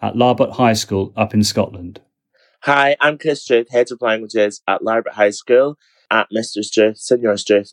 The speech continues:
Speaker 2: on Twitter. And last week we celebrated Languages Week in Larbert High School.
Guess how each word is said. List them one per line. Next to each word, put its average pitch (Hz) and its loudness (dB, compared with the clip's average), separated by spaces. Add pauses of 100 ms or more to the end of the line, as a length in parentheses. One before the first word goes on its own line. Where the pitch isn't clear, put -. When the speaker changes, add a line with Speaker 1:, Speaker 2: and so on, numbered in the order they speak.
Speaker 2:
on 92 -8
Twitter. 143 0 (540)
And 107 2
last 123 0
week 120 -2
we 110 0
celebrated 110 0
Languages 117 0
Week 95 -2
in 104 0
Larbert 92 -2
High 92 0
School. 78 -2